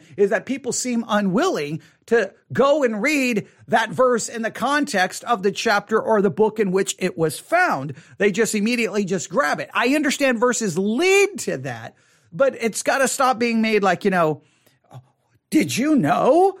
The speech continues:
that the Bible didn't originally have verses and chapters?" Whoa, I didn't know this.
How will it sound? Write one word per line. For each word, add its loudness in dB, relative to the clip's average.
that -2
the 0
Bible 2
didn't 2
originally 2
have -2
verses -2
and -6
chapters?" -2
Whoa, 2
I 0
didn't -4
know 2
this. -6